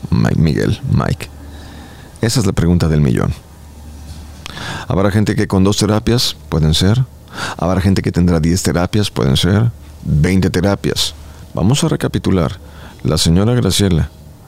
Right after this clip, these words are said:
Ciudad Juárez, cada quince o cada veinte días se hipnotiza.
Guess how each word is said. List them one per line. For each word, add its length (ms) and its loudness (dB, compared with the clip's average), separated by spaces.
Ciudad 300 -2
Juárez, 500 -2
cada 260 0
quince 580 2
o 120 0
cada 260 0
veinte 400 2
días 380 4
se 100 2
hipnotiza. 680 -2